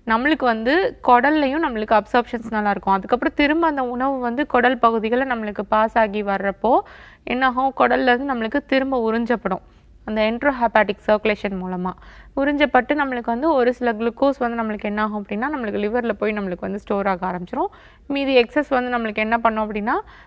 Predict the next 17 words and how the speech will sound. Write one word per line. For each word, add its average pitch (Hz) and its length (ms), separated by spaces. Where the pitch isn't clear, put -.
நம்மளோட 233 400
பாடிக்கு 226 400
வந்து 220 280
நம்மளுக்கு 202 760
பவர் 247 320
கொடுக்கறதுக்கு, 190 540
நம்மளுக்கு 196 360
எனர்ஜி 240 460
கொடுக்கறதுக்கு 214 640
மீதி 233 280
எல்லாமே 196 360
வந்து 226 340
இன்சுலினோட 226 580
சேர்ந்து 208 300
பைண்ட் 196 380
ஆகி 180 360
நம்மளுக்கு 214 340